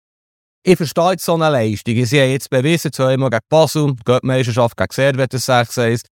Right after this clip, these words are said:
Sie haben ihre Muskeln lassen spielen. Irgendwie, sie haben nicht, nicht wollen Meister werden. Also, eben, der Fasnacht war offenbar enttäuscht gewesen. Aber sie werden ja irgendwann Meister. Selbst wenn sie jeden Match würden vier eins verlieren, würden sie <laughs> Meister werden.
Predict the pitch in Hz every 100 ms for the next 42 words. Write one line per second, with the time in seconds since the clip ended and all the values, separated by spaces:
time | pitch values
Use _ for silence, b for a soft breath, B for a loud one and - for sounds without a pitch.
0 | _ _ _ - 117 120 120 123 - 131
1 | 117 107 135 139 143 139 95 147 156 151
2 | 156 151 _ _ _ _ _ - 131 165
3 | 160 165 190 - 180 175 - 139 147 147
4 | 147 139 135 139 127 - 120 117 95 87
5 | 101 107 98 _ - 117 107 113 113 120
6 | - 95 113 107 107 110 90 147 156 131
7 | - 143 135 _ _ _ _ _ 120 120
8 | 131 131 135 151 123 139 131 123 120 120
9 | 107 107 104 92 92 98 127 113 98 107
10 | 127 123 110 117 - 104 98 95 110 117
11 | 117 - 101 117 123 117 113 - 131 156
12 | 131 - 107 110 113 127